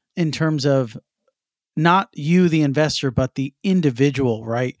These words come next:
I get emails every single day from people talking about, uh, how their client is now launching a new collection, from Martha Stewart to, what did I get today? Leon Bridges.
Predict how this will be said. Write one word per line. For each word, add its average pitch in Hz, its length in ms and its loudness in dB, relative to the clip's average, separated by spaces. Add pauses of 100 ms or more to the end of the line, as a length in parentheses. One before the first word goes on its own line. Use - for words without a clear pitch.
(360)
I 190 160 4
get 196 240 0
emails 170 500 2
every 156 240 -2
single 139 320 -2
day 139 360 0
from 135 260 -4
people 139 360 -6
talking 139 460 0
about, 135 460 0 (640)
uh, 135 220 0
how 156 220 0
their 135 160 0
client 175 580 0
is 131 180 -8
now 143 200 -2
launching 139 420 -2
a 135 40 2
new 131 120 2
collection, 156 600 -2
from 131 480 -2 (400)
Martha 147 420 0
Stewart 170 560 0 (140)
to, 139 640 0 (360)
what 151 180 -2
did 147 100 0
I 143 80 4
get 147 240 -2
today? 160 260 0
Leon 165 440 0
Bridges. 143 440 0